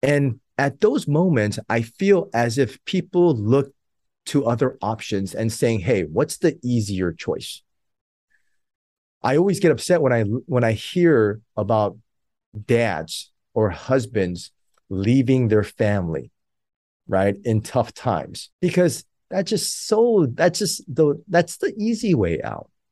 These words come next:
right? And to think that our relationship is based on finances is just wrong to us, right? So we, when we, when we got married, we really took that to heart to say, "Hey, look, we're combining our life. Nothing is gonna break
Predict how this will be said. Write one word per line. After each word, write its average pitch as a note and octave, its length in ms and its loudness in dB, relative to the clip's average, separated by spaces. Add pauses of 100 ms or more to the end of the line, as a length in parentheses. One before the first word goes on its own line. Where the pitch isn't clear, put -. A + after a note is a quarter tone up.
(240)
right? C3 220 0 (120)
And E3+ 180 0
to F#3+ 120 2
think B3 400 -2
that D3+ 280 2
our C#3+ 200 4
relationship A#2 920 0
is F#2 140 -4
based A2+ 420 0
on G#2+ 180 -2
finances - 1000 -6 (1600)
is E3+ 220 4
just - 260 -2
wrong G#2+ 520 0 (260)
to - 220 -2
us, - 440 -6 (800)
right? A2+ 320 -2
So B2 300 2
we, A2+ 360 2
when C3+ 400 0
we, F3+ 180 4
when C#3 200 2
we G#3 140 2
got - 220 -2
married, B2 600 2
we B2+ 380 0
really F3+ 340 2
took D#3+ 180 -2
that D#3 200 0
to B2 80 0
heart - 340 -2
to C#3 80 0
say, C3+ 200 2
"Hey, D3 160 0
look, D#3 240 0
we're C#3 180 2
combining D#3+ 540 -4
our D3 120 0
life. A#2 320 0
Nothing E3 600 4
is B2+ 120 0
gonna C3 160 4
break A2+ 380 0